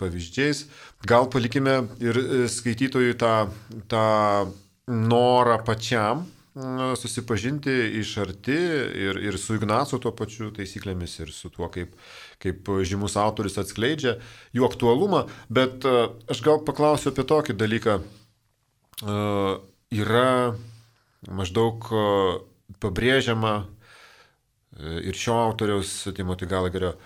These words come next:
apie tai, kad, a, negana, a, to tokio galbūt pajutimo, pažinimo, to, kas vyksta mano sieloj, dar reikia nuolatinio tokio dvasinio budrumo. Ir, e,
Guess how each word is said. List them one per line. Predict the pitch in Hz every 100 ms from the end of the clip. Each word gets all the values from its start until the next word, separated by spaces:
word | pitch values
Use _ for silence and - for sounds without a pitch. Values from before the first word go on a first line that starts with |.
| - - - _
apie | 95
tai, | 107 104
kad, | 104 98 101
a, | 98 95 92 90 - _ _ _ 104
negana, | 107 110 110 113 95 - -
a, | - 78 76 73 73 71 _
to | - 92 92 87 80 _ _ _ _ - -
tokio | - - 85 78 - _ _ -
galbūt | 73 85 -
pajutimo, | 98 90 - 110 107 101
pažinimo, | 85 82 90 113 104
to, | 104 95
kas | 98 90 95
vyksta | 98 - 95
mano | 90 90
sieloj, | - 98 92 92
dar | 78 101 101 113 120
reikia | 110 104 107 101
nuolatinio | 95 95 92 135 139 123
tokio | - -
dvasinio | 85 90 110 107 107 104
budrumo. | 90 85 113 123 151 110 71 - _ _ - - - - - - _ _ -
Ir, | 117 127 131 131
e, | 131 131 117 - - - 107 101